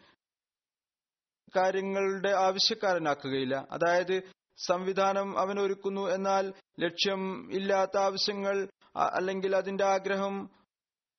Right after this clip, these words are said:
അവരുടെ ഹൃദയത്തിൽ തന്നെ ഉണ്ടാവുകയില്ല, അല്ലെങ്കിൽ അതിനെ ആഗ്രഹിക്കാൻ സാധിക്കുകയില്ല, അതിനെക്കുറിച്ചുള്ള ചിന്ത പോലും ഉണ്ടാവുകയില്ല. ഇതും തഖ്വയുടെ ഒരു അടയാളമാണ്. അള്ളാഹുവിന് മുത്തക്കിയുടെ പെരുമാറ്റത്തിൽ ഈ അടയാളം ആണ്.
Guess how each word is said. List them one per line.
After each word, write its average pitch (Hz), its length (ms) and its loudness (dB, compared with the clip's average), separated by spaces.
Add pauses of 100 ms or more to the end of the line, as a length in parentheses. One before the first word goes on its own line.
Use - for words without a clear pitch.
(1300)
അവരുടെ 185 380 2
ഹൃദയത്തിൽ 202 500 -2
തന്നെ 190 120 -2
ഉണ്ടാവുകയില്ല, 151 600 2
അല്ലെങ്കിൽ 180 360 0
അതിനെ 190 380 0 (840)
ആഗ്രഹിക്കാൻ 196 1000 0
സാധിക്കുകയില്ല, 156 800 0
അതിനെക്കുറിച്ചുള്ള 190 840 0
ചിന്ത 196 240 -2
പോലും 190 260 0
ഉണ്ടാവുകയില്ല. 160 540 2
ഇതും 180 400 -2
തഖ്വയുടെ 196 420 0
ഒരു 185 80 2
അടയാളമാണ്. 147 600 2 (340)
അള്ളാഹുവിന് 190 720 2 (280)
മുത്തക്കിയുടെ 196 680 -2
പെരുമാറ്റത്തിൽ 196 840 -2
ഈ 190 220 -4
അടയാളം 196 680 2 (360)
ആണ്. 156 360 2